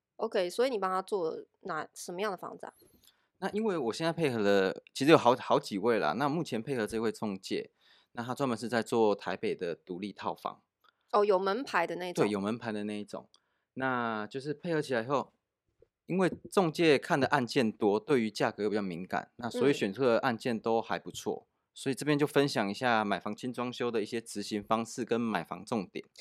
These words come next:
Speaker 1: C，我跟你说啊，真的有好的案，那个案子仲介都把自己先吃了，还报给你。
Speaker 2: 不过，没有，没有，我觉得，觉得大家只要培养这些看房的敏感度
Speaker 1: 嗯。
Speaker 2: 和一些你喜-，你有常常去看，那基本上你还是有机会得到这些案件，因为仲-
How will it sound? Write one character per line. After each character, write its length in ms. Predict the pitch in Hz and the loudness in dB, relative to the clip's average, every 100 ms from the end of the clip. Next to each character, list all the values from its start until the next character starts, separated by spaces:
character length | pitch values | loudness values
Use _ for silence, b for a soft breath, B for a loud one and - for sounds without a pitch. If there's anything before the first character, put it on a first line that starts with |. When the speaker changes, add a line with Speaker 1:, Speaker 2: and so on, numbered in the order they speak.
| B | B
Speaker 1:
C， 300 | - - 220 247 | -12 -6 0 2
我 80 | |
跟 120 | 190 208 | 2 -2
你 80 | |
说 200 | 180 180 | -4 -2
啊， 240 | 175 170 180 | 0 -2 -4
真 200 | - 320 | -8 -4
的 160 | 277 | 0
有 160 | 208 196 | 4 2
好 260 | - 185 170 | 2 0 0
的 120 | 170 | 0
案， 120 | 254 | 0
那 60 | 240 | 0
个 60 | |
案 200 | - 233 | 0 -2
子 120 | 208 | -4
仲 160 | 170 220 | -6 -4
介 140 | 220 | -2
都 100 | 214 | -2
把 100 | 180 | -4
自 120 | - 202 | -6 -8
己 80 | |
先 220 | 151 170 180 | -8 -8 -8
吃 300 | - 180 165 | -10 -10 -8
了， 80 | 151 | -6
还 200 | 175 185 | -6 -2
报 180 | 214 | -2
给 200 | 175 - | -2 -6
你。 180 | - - - _ _ B B B B B _ | -12 -16 -20 _ _ B B B B B _
Speaker 2:
不 100 | 226 | 6
过， 180 | 269 - | 8 8
没 100 | 151 | 8
有， 80 | 247 | 10
没 60 | 233 | 12
有， 80 | |
我 140 | 160 143 | 12 12
觉 80 | 160 | 10
得， 120 | 185 | 4
觉 240 | - 180 | 4 4
得 100 | 196 | 4
大 140 | 196 190 | 6 6
家 140 | 185 | 4
只 100 | 147 | 4
要 80 | 160 | 4
培 260 | - 127 | 6 4
养 200 | 139 113 | 4 2
这 80 | 98 | -2
些 280 | 120 120 117 | -2 0 0
看 280 | - 170 123 | 0 -4 -2
房 200 | 101 101 | -2 -2
的 80 | 98 | -2
敏 220 | 95 107 | -2 0
感 260 | 120 76 - | 0 0 -2
度 240 | 107 - - | -4 -4 -6
Speaker 1:
嗯。 100 | 247 | -2
Speaker 2:
和 380 | 247 110 104 95 - | 0 0 0 -6 -10
一 60 | |
些 480 | - 110 110 113 113 _ _ | -8 -4 -4 -4 -8 _ _
你 100 | - | -8
喜-， 220 | 123 - - | -6 -8 -6
你 160 | 123 139 | -4 4
有 120 | 135 | 4
常 160 | - 107 | 4 0
常 140 | 107 | 0
去 100 | - | -4
看， 320 | - 123 - - | 0 0 0 -2
那 180 | 123 107 | 0 0
基 180 | - | 0
本 140 | 160 147 | -2 0
上 160 | 135 | 0
你 80 | 101 | 0
还 140 | - 104 | 0 0
是 100 | 139 | 2
有 100 | 98 | 0
机 220 | - 110 | 0 -2
会 160 | 127 | -2
得 160 | 107 98 | 0 0
到 140 | 110 | 0
这 100 | 104 | -2
些 60 | 104 | -4
案 120 | 104 | -4
件， 80 | 104 | -2
因 60 | |
为 60 | |
仲- 80 | 151 | -4